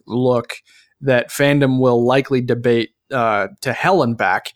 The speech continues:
But overall, I mean, it looks like the presence of the Enterprise on Discovery is gonna be as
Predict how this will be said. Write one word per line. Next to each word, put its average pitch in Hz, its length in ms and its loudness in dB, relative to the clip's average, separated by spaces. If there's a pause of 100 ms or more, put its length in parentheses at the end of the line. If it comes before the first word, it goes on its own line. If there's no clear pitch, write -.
(420)
But 147 260 0
overall, 196 600 4
I 156 60 0
mean, 160 180 0
it 139 80 -2
looks 190 320 -2
like 170 220 -2
the 156 240 -2
presence 170 520 0
of 151 100 -4
the 139 120 0
Enterprise 139 540 0
on 131 120 -4
Discovery 127 760 -2 (360)
is 139 220 -2
gonna 151 240 0
be 156 580 2 (760)
as 151 460 0